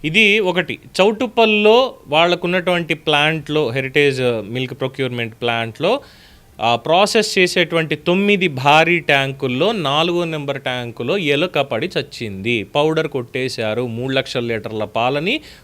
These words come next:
వదిలేసుకుంటారా అని తీన్మార్ మల్లన్న చేసినటువంటి అలిగేషన్.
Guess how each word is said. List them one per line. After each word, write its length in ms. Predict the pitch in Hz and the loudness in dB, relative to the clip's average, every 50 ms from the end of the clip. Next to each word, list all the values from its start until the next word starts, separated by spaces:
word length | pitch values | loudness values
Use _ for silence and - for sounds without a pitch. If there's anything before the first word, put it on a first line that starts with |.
| _ - | _ -2
వదిలేసుకుంటారా 1400 | 127 143 151 165 175 160 156 151 - 175 165 - 143 131 127 117 - 117 110 107 101 104 110 117 123 120 101 - - - _ - _ _ _ - | 0 2 4 4 4 4 4 2 -2 -4 -4 -4 -4 -4 -4 -4 -2 -2 0 0 0 -2 -2 -2 -2 -2 -4 -8 -12 -20 _ -20 _ _ _ -8
అని 340 | 131 160 165 139 120 127 139 - - - - _ _ _ _ _ _ _ _ - | -4 -4 -2 -2 -4 -6 -10 -14 -20 -20 -20 _ _ _ _ _ _ _ _ -6
తీన్మార్ 320 | 139 143 147 147 143 135 | -6 -4 -2 -2 -2 -2
మల్లన్న 380 | 127 123 123 127 135 143 143 131 | -2 -2 -2 0 0 0 0 -2
చేసినటువంటి 800 | 120 113 113 107 - - 113 107 - 113 110 110 117 180 - - - _ - | -4 -4 -6 -6 -6 -8 -10 -8 -6 -8 -8 -6 -6 -6 -8 -8 -14 _ 0
అలిగేషన్. 640 | 127 147 180 226 208 170 160 127 117 - - 101 | 0 2 2 2 2 2 0 0 0 -4 -10 -14